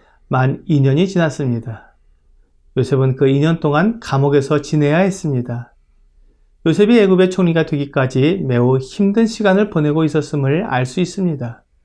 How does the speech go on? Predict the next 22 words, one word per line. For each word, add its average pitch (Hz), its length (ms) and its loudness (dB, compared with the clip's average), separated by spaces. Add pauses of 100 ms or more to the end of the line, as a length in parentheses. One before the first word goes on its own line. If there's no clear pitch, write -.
(640)
어둠이 135 420 -2
깊을수록 143 840 -4
새벽이 196 460 0
가깝다는 170 480 -2
말이 143 320 2
있듯이 170 580 -2 (720)
요셉의 226 300 4
삶 254 260 -2
가운데 160 380 0
가장 131 440 0
힘들고 175 480 0
어려운 147 480 2
시기를 185 400 0
지나고 147 360 -2
있기 151 220 -2
때문에 143 520 -2 (320)
이제 196 180 0
곧 208 420 0 (200)
영광의 135 480 0
시간이 185 560 2
다가올 139 340 -2
것입니다. 151 680 -6